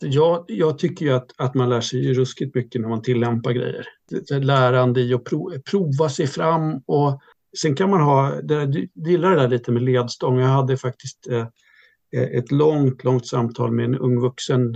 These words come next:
hemma vid köksbordet igår. Och just det där att hitta någon att testa sina upplevelser eller reflektioner längs resans gång är faktiskt jäkligt värdefullt. Någon som kan någonting om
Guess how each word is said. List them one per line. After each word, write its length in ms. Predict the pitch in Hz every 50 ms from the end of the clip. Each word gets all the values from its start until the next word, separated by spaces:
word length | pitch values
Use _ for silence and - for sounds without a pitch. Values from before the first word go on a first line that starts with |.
| 113 -
hemma 340 | - 135 135 120 120 120
vid 120 | 117 120 113
köksbordet 680 | - 127 131 - - - 165 160 139 127 117 - -
igår. 440 | 117 113 120 131 127 120 113 110 - _ _ _ _ _ _ _ _ _ _ _ _ _ _ _ _ _
Och 280 | - - 127 120 - _ _ - - - _ _ _ -
just 340 | - 156 170 170 - -
det 80 | - 160
där 160 | 139 131 123
att 80 | 123 117
hitta 400 | 139 131 135 - _ - 135 123
någon 460 | 120 117 131 135 135 131 131 135 139
att 360 | - 143 135 123 - - -
testa 540 | - - 135 131 - - - _ - 143 127
sina 380 | - - 143 131 120 120 123 135
upplevelser 960 | 131 135 - _ _ 139 123 123 120 123 120 123 120 120 117 - - 127 123
eller 200 | 120 120 127 127
reflektioner 800 | 131 127 - - 135 131 - - 180 175 175 160 135 123 113
längs 340 | 117 123 170 - 220 - -
resans 520 | 170 185 160 131 113 - - 143 139 131 -
gång 380 | - - 208 156 113 113 110
är 140 | 104 104 104
faktiskt 460 | - 120 127 - - 127 - - -
jäkligt 340 | 135 123 - - 131 123 - _ _ _ -
värdefullt. 760 | 127 120 113 113 123 - - 135 120 - _ _ - - - _ _ _ _ _ _ _ _ _ _ _ _ _ _ _ _ _ _ _ _ _
Någon 260 | 151 156 160 156 135
som 140 | 117 143 135
kan 340 | 135 180 196 185 165 143 127
någonting 360 | 123 123 117 113 117 123 120
om 280 | 113 110 107 113 113